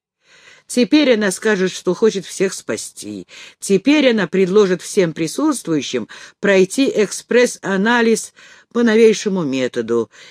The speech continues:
и, если что, пообещает заступиться лично за каждого. Только вот в журнале расписаться нужно. Вроде на все согласен». Но американка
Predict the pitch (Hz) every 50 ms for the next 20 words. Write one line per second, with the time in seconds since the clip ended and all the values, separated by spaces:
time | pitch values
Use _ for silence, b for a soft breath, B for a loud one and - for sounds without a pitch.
0 | B B - 160 185 180 185 185 175 - - 185 190 180 - - 262 247 - -
1 | 196 165 147 143 156 147 - - 220 214 196 165 147 175 180 - - - 196 -
2 | 226 208 - - - - 196 185 165 165 131 117 - - - 117 120 107 92 123
3 | 120 - - 110 101 95 90 - 107 104 104 101 B B B B B B _ -
4 | 185 175 170 - 185 185 185 180 127 127 123 170 196 190 190 202 202 185 147 107
5 | 110 110 107 110 - - - - 110 - - 107 98 92 - - - 87 82 80
6 | 85 85 80 - - 85 85 82 B B B B B B - 127 143 143 135 117
7 | 120 127 127 135 131 - - - - 139 131 117 104 b b b b b - -
8 | - 160 151 135 131 113 104 - - - - - _ _ _ _ _ _ _ _
9 | _ _ _ _ _ _ _ _ _ _ _ _ _ _ _ _ _ _ _ _
10 | _ _ _ _ 110 127 139 143 131 123 120 120 110 107 - - 117 117 139 165
11 | 170 - - 208 226